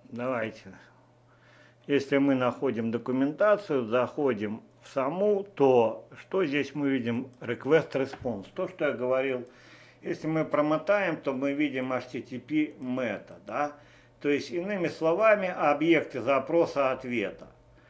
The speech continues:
Ну что ж, здесь все банально просто. Все Django имеет методы, нам только логически рассудить, что мы хотим сделать. Ребят, смотрите, еще кое-что отойду.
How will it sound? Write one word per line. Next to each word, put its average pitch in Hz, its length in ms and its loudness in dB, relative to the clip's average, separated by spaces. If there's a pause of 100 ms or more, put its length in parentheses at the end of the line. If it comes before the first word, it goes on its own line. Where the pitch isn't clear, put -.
(500)
Ну 185 340 0
что 131 440 -2
ж, - 180 -18
здесь 156 600 -2
все 170 280 0
банально 143 460 2
просто. 127 540 -4 (160)
Все 180 320 0
Django 117 500 2
имеет 131 540 -2
методы, 190 420 -2
нам 135 320 0
только - 160 -14
логически 123 680 0
рассудить, 127 720 -2 (540)
что 160 300 0
мы 151 100 0
хотим - 420 -2
сделать. 104 540 -4 (4000)
Ребят, 147 440 2
смотрите, 139 600 -2
еще 160 320 -4
кое-что 139 480 0
отойду. 127 600 0